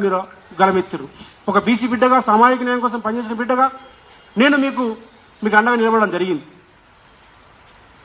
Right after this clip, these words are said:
యూపీఎఫ్ పెడితే కూడా, మీరు బీసీ సంఘం పెడతా ఉంటే కూడా, మీరు బీసీ సంఘం పెట్టొద్దక్క,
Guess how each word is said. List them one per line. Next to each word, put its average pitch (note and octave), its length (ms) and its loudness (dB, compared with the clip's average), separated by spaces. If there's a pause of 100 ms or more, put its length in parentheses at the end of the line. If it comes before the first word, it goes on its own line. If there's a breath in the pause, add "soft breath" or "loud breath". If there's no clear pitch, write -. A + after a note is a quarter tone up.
యూపీఎఫ్ C#4+ 400 4 (120)
పెడితే B3 280 -2
కూడా, B3 140 2 (100)
మీరు A3 120 -4 (180)
బీసీ B3 240 -4
సంఘం A#3 240 -2
పెడతా G#3+ 220 -2
ఉంటే G#3 180 -4
కూడా, A#3+ 160 4 (1600)
మీరు G#3 180 2
బీసీ A#3 180 0
సంఘం B3 220 2
పెట్టొద్దక్క, G#3 360 0